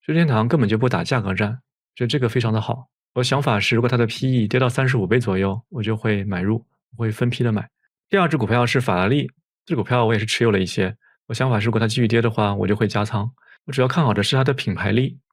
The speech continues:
犹太人有一部第二圣经，就叫《塔木德》，它里面讲了犹太人的经商的智慧。它其实有一条就是你一定要去赚富人的钱，这样才能实现你的高利润。法拉利显然就是在割富人韭菜嘛，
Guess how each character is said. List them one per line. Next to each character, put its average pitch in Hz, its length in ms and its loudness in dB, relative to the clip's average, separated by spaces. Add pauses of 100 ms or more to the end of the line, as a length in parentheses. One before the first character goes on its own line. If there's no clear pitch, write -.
(140)
犹 120 120 -2
太 165 140 2
人 120 160 4
有 117 80 2
一 92 60 -2
部 - 120 -4
第 113 140 2
二 143 140 4
圣 107 200 0
经， 104 360 -2
就 - 120 -4
叫 110 240 0
《塔 107 200 -2
木 110 100 2
德》， 101 320 -2 (260)
它 - 80 -6
里 117 60 2
面 113 100 2
讲 107 160 -2
了 95 120 0
犹 104 100 0
太 139 140 0
人 104 100 2
的 104 80 0
经 123 160 0
商 127 140 0
的 117 80 2
智 117 160 -2
慧。 120 180 -2 (300)
它 - 80 -12
其 143 100 -2
实 165 60 4
有 110 120 4
一 107 80 2
条 104 240 2
就 113 200 2
是 107 340 2
你 101 80 0
一 101 40 0
定 135 80 4
要 147 60 4
去 131 140 2
赚 127 220 2
富 151 200 0
人 104 120 2
的 95 80 0
钱， - 340 -4 (360)
这 143 100 -2
样 123 100 2
才 117 100 -4
能 110 120 2
实 - 120 0
现 113 160 2
你 98 80 2
的 98 160 -2
高 113 160 0
利 120 120 0
润。 107 200 0 (300)
法 110 140 -2
拉 - 60 2
利 143 140 2
显 127 160 -2
然 95 120 0
就 123 120 0
是 123 200 0
在 113 100 0
割 123 180 0
富 123 140 0
人 123 100 4
韭 113 120 0
菜 120 180 0
嘛， 104 140 -4